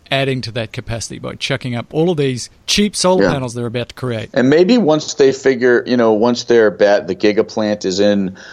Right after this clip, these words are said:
Speaker 2: in full effect and they can put six or seven hundred kilowatt battery things out there, uh, then it makes more sense for them to
Speaker 1: Yeah.
Speaker 2: have solar at all the places. But again,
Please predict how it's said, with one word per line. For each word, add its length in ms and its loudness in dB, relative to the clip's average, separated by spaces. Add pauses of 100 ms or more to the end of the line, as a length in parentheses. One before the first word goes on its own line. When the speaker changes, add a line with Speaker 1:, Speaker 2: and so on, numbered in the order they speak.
(200)
Speaker 2:
in 160 0
full 280 2
effect 400 0
and 120 0
they 80 0
can 160 -4
put 340 0 (160)
six 380 -2
or 60 0
seven 440 0
hundred 720 -4
kilowatt 680 0
battery 540 0 (220)
things 320 -2
out 320 -2
there, 380 0 (540)
uh, 480 2 (760)
then 180 0
it 100 -2
makes 280 -4
more 240 2
sense 500 -2
for 180 -2
them 360 -2
to 100 0
Speaker 1:
Yeah. 80 2
Speaker 2:
have 220 0
solar 420 2
at 80 0
all 400 0
the 80 -2
places. 420 0
But 160 0
again, 420 0